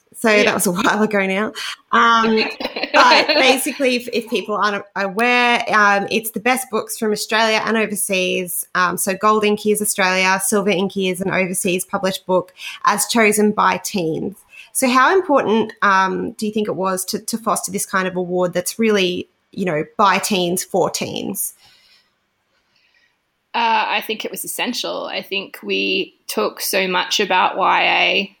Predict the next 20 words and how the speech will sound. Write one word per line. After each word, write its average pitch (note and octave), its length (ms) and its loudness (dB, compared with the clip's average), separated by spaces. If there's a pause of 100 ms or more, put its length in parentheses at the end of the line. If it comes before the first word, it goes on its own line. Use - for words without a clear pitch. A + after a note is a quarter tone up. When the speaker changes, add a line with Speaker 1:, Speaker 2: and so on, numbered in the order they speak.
(280)
Speaker 2:
um, F#3 460 0
from F#3+ 240 -2
an F3 120 -4
adult F#3+ 420 0
point B3 180 0
of C4 100 2
view, E4+ 440 0
and, F#3 260 -2
uh, - 140 -4
you F#3+ 180 0
know, G3 240 -2
all G#3 140 -2
three G3 260 0
of G#3 80 0
us - 400 0
are G3 220 2
now G3+ 260 -2
adults. B3+ 600 -2 (280)
<laughs> - 120 -8 (1080)
Um, C4+ 400 4